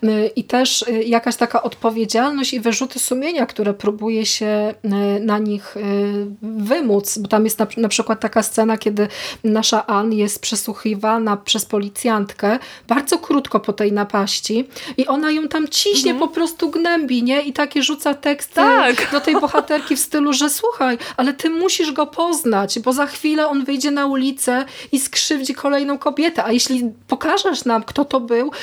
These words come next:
Speaker 1: to może to się nie wydarzy, więc jakieś takie właśnie chore
Speaker 2: Szantaż
Speaker 1: jakiś szantaż
Speaker 2: emocjonalny.
Speaker 1: emocjonalny po prostu. Ja się wcale nie dziwię, że Ann uciekła z,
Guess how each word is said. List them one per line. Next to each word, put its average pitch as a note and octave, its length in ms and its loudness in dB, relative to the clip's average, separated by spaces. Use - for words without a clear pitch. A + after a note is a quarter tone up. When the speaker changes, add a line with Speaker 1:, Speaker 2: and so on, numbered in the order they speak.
Speaker 1:
to D4 120 0
może E4 260 2
to E4 100 0
się D#4+ 180 0
nie D#4 120 -2
wydarzy, D4 440 0
więc A#3+ 220 0
jakieś C4+ 240 -2
takie C4+ 240 -4
właśnie B3+ 320 0
chore C#4 480 0
Speaker 2:
Szantaż B3+ 880 2
Speaker 1:
jakiś C4+ 240 2
szantaż A#3 240 4
Speaker 2:
emocjonalny. A#3 600 4
Speaker 1:
emocjonalny C4 880 2
po B3+ 140 0
prostu. C4 380 -2
Ja C4 80 2
się C4 120 -4
wcale C4+ 300 0
nie C#4+ 140 2
dziwię, E4 260 2
że A3 180 2
Ann G#3 200 2
uciekła G3+ 520 0
z, G3+ 160 -2